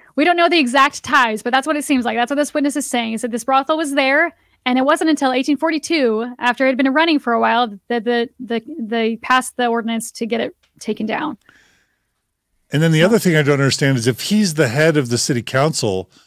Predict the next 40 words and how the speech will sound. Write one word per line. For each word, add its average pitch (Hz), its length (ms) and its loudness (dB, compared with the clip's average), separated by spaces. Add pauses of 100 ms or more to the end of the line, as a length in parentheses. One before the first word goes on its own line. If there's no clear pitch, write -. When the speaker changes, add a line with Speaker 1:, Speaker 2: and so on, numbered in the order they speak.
(540)
Speaker 2:
it 123 120 -2
looks 165 260 2
like 156 180 2
the 139 80 -2
city 135 260 0
council 135 400 0
is 107 80 -4
defying 151 560 0
him 110 260 -2
by 107 160 0
ordering 113 460 0
this 101 140 -4
brothel 110 400 -2
to 101 100 -6
be 98 140 -6
destroyed. 110 640 -2 (720)
So - 180 0
they're 131 160 4
challenging 143 520 0
his 127 120 2
power? 208 640 0
I, - 20 -6
am 139 240 0
I 131 60 2
reading 131 280 2
that 185 80 -2
Speaker 1:
That's - 60 0
Speaker 2:
right? - 100 0
Speaker 1:
what 339 80 4
it 269 100 -6
sounds, 277 160 0 (120)
yeah, 247 160 2
that's 262 140 0
what 294 60 2
it 269 60 -2
sounds 277 140 2
like 262 140 0
to 240 80 -6
me. 214 240 -4 (840)
Speaker 2:
Huh. 113 300 -2